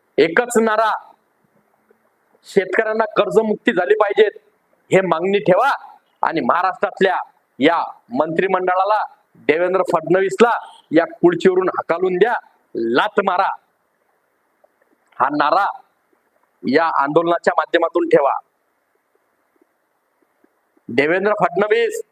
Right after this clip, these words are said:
या व्हिडिओच्या माध्यमातून आम्ही तुम्हाला आवाहन करतो, मागणी करतो की शेतकऱ्यांचा अंत पाहू नका. आज महाराष्ट्रातला फक्त हायवे रोड बंद केला, उद्या अख्ख्या महाराष्ट्रातल्या ट्रेन बंद होतील, अख्ख्या महाराष्ट्रातल्या रेल्वे बंद होतील.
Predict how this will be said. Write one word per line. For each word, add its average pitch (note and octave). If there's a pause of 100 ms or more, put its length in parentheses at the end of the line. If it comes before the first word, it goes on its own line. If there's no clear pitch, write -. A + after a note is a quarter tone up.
(340)
या D#3+
व्हिडिओच्या F#3
माध्यमातून G#3
आम्ही G3+
तुम्हाला G#3
आवाहन G3
करतो, A3
मागणी G3+
करतो A#3+ (960)
की G3
शेतकऱ्यांचा G#3+
अंत G#3+
पाहू A#3
नका. A#3 (320)
आज G#3+ (1600)
महाराष्ट्रातला F3+
फक्त F3
हायवे D#3
रोड F#3+
बंद F3
केला, G#3 (380)
उद्या D3+
अख्ख्या E3+
महाराष्ट्रातल्या F3 (100)
ट्रेन F3
बंद E3
होतील, D3 (280)
अख्ख्या D3+
महाराष्ट्रातल्या G3
रेल्वे G3+
बंद A3+
होतील. A3